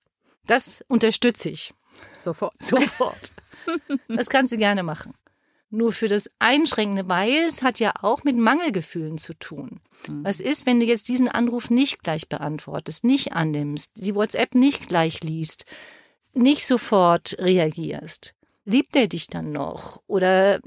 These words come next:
Speaker 1: könnte der sauer auf dich sein oder die? Das ist ja ganz oft der Hintergrund für, ich brauche jetzt noch mal ganz schnell eine Bedürfnisbefriedigung, eine Bestätigung, ein Feedback.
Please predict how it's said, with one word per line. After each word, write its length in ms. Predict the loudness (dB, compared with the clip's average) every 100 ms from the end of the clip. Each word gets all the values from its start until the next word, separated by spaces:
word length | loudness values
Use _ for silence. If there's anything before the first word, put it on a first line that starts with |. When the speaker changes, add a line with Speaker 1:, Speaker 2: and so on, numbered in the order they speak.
| -14 -16 -14 -8 0
Speaker 1:
könnte 280 | 2 4
der 160 | 2 4
sauer 420 | 4 4 4 2
auf 180 | -2 -10
dich 180 | -10 -8
sein 380 | -8 -8 -8 -8
oder 180 | -8
die? 400 | -8 -10 -14 -14 -18 _ _ _ _ -4
Das 180 | -2 0
ist 140 | 0
ja 100 | 0
ganz 460 | 2 2 2 -4 -2
oft 480 | -4 -4 -8 -4 -2
der 80 |
Hintergrund 760 | 2 2 4 2 0 2 2 2
für, 720 | -2 -2 0 2 2 0 -2 _ _ _ -6
ich 160 | -4 0
brauche 300 | 2 2 0
jetzt 140 | 0
noch 80 | 2
mal 160 | 2
ganz 340 | 2 4 4 4
schnell 480 | 2 4 4 4 0 _ _ _ _ _ -6
eine 640 | 0 2 4 4 0 -4 -6
Bedürfnisbefriedigung, 1500 | -2 2 2 2 2 2 0 -2 -4 -2 -2 -2 -4 -4 -2
eine 760 | 0 0 0 2 2 2 0 -2
Bestätigung, 960 | -2 2 2 2 0 -2 -4 -4 -6
ein 240 | -2 0 0
Feedback. 760 | 0 -2 -2 -10 -10 -14 -20